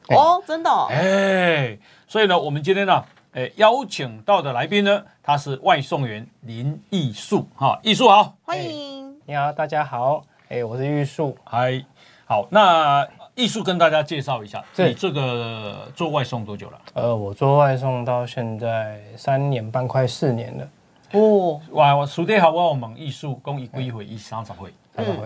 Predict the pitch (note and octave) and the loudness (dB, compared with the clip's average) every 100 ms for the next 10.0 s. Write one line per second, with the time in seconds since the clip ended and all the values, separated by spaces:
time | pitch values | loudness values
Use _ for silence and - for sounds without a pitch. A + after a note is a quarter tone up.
0 | A2 A#2+ A#2 D#3 D3+ C#3+ C#3 A#2+ C#3+ - | -14 -16 -6 -2 2 2 2 0 -2 -2
1 | A#2+ G#2+ A2 G#2 G2+ G2 F#2 F#2 A#2+ A#2 | -4 -4 -8 -8 -10 -8 -8 -4 0 0
2 | G#2+ G2 A2 - - _ _ _ - B2+ | 0 -6 -8 -10 -16 _ _ _ -10 -6
3 | A#2 A#2+ B2+ F3+ G3 G#3+ G#3+ - _ _ | -6 -8 -2 2 4 4 4 -2 _ _
4 | F#3 F3 F#3 E3+ E3 D#3+ D3+ D3+ - _ | -2 0 2 2 2 2 0 -2 -6 _
5 | _ _ _ _ F3+ G3 E3 F#3+ D#3 D#3 | _ _ _ _ 0 2 4 2 2 2
6 | D3+ B2+ A2 B2+ C3 B2+ C3+ B2+ C3 E3+ | 2 0 -2 2 0 0 0 0 0 2
7 | B2+ A2 G#2 - A#2+ B2+ B2+ B2 B2 C3 | 2 0 -6 -4 -2 -2 -2 -4 -4 -6
8 | C3+ - C3 C3+ C3+ C3+ C3 C#3 D3 G2 | -6 -2 0 0 2 2 2 2 0 -4
9 | G2+ - A2+ A2+ A#2 A2+ A2+ A2+ C3 | -14 -14 -10 -8 -8 -12 -12 -14 -16